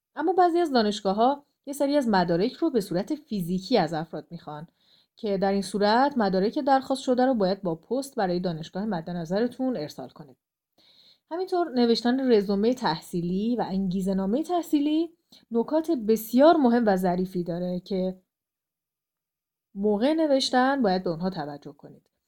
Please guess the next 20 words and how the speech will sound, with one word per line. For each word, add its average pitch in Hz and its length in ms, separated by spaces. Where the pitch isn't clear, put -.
هم 294 160
از 190 200
لحاظ 165 300
نگارش 160 760
و 165 60
هم 254 240
از 185 160
لحاظ 165 320
محتوا 175 920
این 285 140
دو 302 100
تا 302 100
مدرکی 254 500
که 233 140
گفتم 226 600
باید 185 240
مورد 156 260
قبول 156 460
واقع 156 260
بشن. 156 520